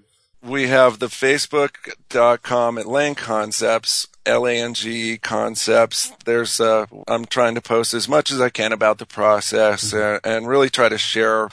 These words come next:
Speaker 1: the love that I have for it with everybody. So that's gonna be the best way to get regular updates on my work. And then lane concepts dot com will have more of the background story and things like, uh, your podcast on it,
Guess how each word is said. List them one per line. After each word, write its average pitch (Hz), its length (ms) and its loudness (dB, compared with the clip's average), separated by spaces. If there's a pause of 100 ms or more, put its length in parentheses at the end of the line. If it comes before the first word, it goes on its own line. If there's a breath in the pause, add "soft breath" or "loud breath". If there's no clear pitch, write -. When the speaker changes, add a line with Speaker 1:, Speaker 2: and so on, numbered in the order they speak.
Speaker 1:
the 113 120 2
love 123 300 6
that 110 140 0
I 113 180 2
have 117 400 0
for 110 420 -8
it 110 80 -6
with 113 260 -4
everybody. 110 680 0
So - 180 -4
that's 127 320 2
gonna 131 220 -6
be 113 120 -8
the 107 140 -4
best 104 360 -4
way 104 220 -6
to 101 80 -10
get 104 340 -2 (160)
regular 107 560 0
updates 104 580 0
on 104 100 -4
my 104 140 -4
work. 101 340 0
And 110 140 -2
then 117 160 0
lane 123 300 2
concepts 117 640 0
dot 107 260 2
com 101 340 -2
will 104 160 -6
have 107 240 -2
more 107 200 -6
of 101 60 -10
the 104 60 -14
background 98 600 0
story 95 580 -2
and 92 280 -6
things 104 320 -6
like, 117 280 2 (180)
uh, 120 340 2
your 117 240 -2
podcast 117 760 0
on 98 140 -6
it, - 160 -14